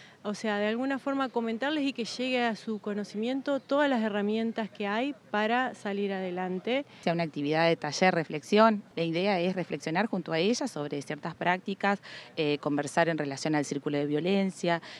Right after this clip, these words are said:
Speaker 2: eh, brindarles herramientas para que se puedan empoderar, eh, y lo, y lo bueno siempre, lo, lo positivo es que encontrarse con otras mujeres que atraviesan o han atravesado situaciones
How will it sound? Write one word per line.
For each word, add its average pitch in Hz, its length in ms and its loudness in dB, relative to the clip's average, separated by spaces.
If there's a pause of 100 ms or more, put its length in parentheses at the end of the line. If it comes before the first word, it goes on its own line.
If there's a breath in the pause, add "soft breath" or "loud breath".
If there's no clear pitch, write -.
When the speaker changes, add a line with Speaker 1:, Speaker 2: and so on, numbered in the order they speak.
(120)
Speaker 2:
eh, 139 200 0
brindarles 156 420 2
herramientas 160 640 0
para 143 180 -6
que 135 260 -6
se - 160 -8
puedan 139 500 -2 (300 loud breath)
empoderar, 147 840 2 (100)
eh, 135 560 0
y 143 240 -2
lo, 139 160 -2
y 151 60 -6
lo 151 100 0
bueno 185 240 0
siempre, 175 300 -6
lo, 156 100 -6 (100)
lo 135 100 -10
positivo 160 580 -2
es 151 80 -4
que - 100 -10
encontrarse 147 640 -2
con 143 140 -4
otras 156 180 -6
mujeres 151 420 -2
que 135 120 -6
atraviesan 139 500 -4
o 139 40 -4
han 147 100 -4
atravesado 147 420 -4
situaciones 156 580 -2